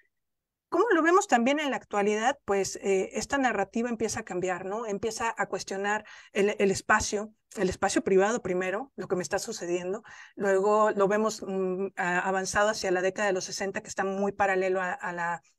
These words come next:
al movimiento de los derechos civiles, cómo se está manifestando, pues, también la, la, el cuestionamiento de lo que estoy viviendo, ah, en este espacio. En la década de los setenta empieza a cuestionar también,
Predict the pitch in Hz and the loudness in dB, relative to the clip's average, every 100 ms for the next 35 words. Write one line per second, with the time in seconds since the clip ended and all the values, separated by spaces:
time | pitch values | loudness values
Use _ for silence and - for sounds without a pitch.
0 | _ 190 190 185 185 196 208 180 180 180 | _ -6 -2 -2 -2 0 0 0 -2 -4
1 | - - 190 185 185 220 - - - - | -6 -4 -2 0 -2 -6 -12 -20 -18 -2
2 | 226 233 233 208 - 208 214 190 185 - | 0 0 -2 -2 0 2 2 -2 -6 -6
3 | 196 196 196 202 202 - - - 180 202 | -2 0 2 2 0 -12 -4 -2 0 2
4 | 190 202 226 240 202 202 202 196 180 208 | 4 6 4 4 4 2 0 -2 -2 0
5 | 202 214 220 254 202 - - 214 220 208 | 2 2 4 4 2 -2 -2 0 0 -2
6 | 208 226 226 - 175 175 - 196 202 - | -4 -4 -4 -2 0 0 -2 -2 -2 -4
7 | 202 - 240 - 165 143 - - - 196 | -2 2 2 0 -10 -12 -20 -20 -4 0
8 | 202 214 220 277 240 214 190 196 - 220 | 2 2 4 4 6 4 2 -2 -2 -2
9 | 220 240 - - - 196 196 240 339 339 | 2 0 -2 -12 -4 0 4 6 6 4
10 | 226 214 202 208 - 247 220 214 214 240 | 2 0 0 0 0 0 2 2 2 -2